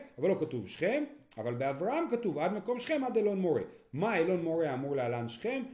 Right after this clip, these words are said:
אף אלון מורה אמור כאן שכם. אז ככה מדקדקים שזה נמצא שם באמת באזור שכם, הר גריזים והר עיבל.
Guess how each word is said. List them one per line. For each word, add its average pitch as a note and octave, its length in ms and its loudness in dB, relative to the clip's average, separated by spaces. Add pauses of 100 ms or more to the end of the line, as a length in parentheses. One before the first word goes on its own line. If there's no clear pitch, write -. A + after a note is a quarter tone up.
(100)
אף G#3+ 220 -2
אלון F3 220 0
מורה D#3+ 260 0
אמור C#3 280 -4
כאן G3+ 320 -2 (180)
שכם. C3+ 360 -2
אז F#2+ 100 -8
ככה F#3 220 -2
מדקדקים D3 720 -4 (220)
שזה C#3 240 0 (200)
נמצא C#3 320 -2
שם D#3+ 160 -4
באמת C#3+ 300 0
באזור B2+ 320 -2
שכם, F#3+ 340 -4
הר D3+ 100 0
גריזים C3+ 340 -2
והר A#2 160 0
עיבל. E2+ 260 -6